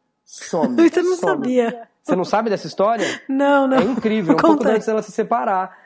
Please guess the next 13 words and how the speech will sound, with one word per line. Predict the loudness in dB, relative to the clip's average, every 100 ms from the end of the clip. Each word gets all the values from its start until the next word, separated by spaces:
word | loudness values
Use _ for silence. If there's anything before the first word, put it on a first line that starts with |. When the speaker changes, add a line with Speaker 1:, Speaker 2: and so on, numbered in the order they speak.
| _ _
Speaker 1:
ela, | -4 -2 -2 -4 -4
ela | -4
descobre | -6 -6 -4 -4
a |
traição | -4 -6 -6 -4
do |
marido | -2 -2 -4 -4 -6
e | -4
ela | -4 -4
some. | -8 -6 -4 -2 -4 -6 -10 _ _
Ela | -6 -4 -6 -10 _
desaparece. | -8 -6 0 2 2 -2 -16 -20
Speaker 2:
<laughs> | _